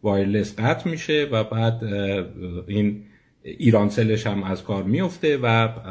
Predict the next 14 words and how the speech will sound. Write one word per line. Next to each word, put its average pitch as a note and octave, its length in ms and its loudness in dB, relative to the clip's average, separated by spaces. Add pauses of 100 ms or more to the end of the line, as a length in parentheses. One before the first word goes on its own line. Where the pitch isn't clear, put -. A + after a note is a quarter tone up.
قطع F#2+ 220 0
خواهد D#2 160 -6
شد. - 160 -6
پس - 260 -6 (280)
امیدوارم A2+ 460 4
این B2 140 6
اتفاق G#2+ 600 2
نیفته C#3 600 0
و A2 120 0
بتونیم A2+ 600 0 (440)
مبحث G2 640 2
رو G#2 80 4
دنبال D2+ 400 0
بکنیم. - 340 -20